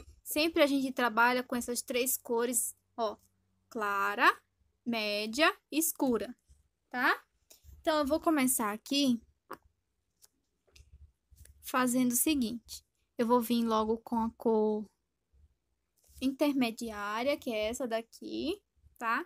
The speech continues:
Que é a cor telha. Ó, telha. Eu vou fazer aqui o preenchimento de quase todo ele,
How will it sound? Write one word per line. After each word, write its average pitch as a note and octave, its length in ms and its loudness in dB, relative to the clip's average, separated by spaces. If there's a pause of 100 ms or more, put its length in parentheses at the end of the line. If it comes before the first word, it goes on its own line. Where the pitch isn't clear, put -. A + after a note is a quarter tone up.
(360)
Que B3 180 -4
é A#3 60 -2
a A#3 40 -4
cor A#3 720 0 (400)
telha. A3 600 0 (960)
Ó, A3+ 200 -4 (800)
telha. A3+ 580 0 (300)
Eu A#3+ 140 2
vou B3 160 2
fazer A3+ 480 -2
aqui A3 400 -6
o A#3+ 60 -4
preenchimento A3+ 1120 -2 (480)
de B3 160 2 (140)
quase D#4+ 580 10 (500)
todo D4+ 320 6
ele, B3 380 2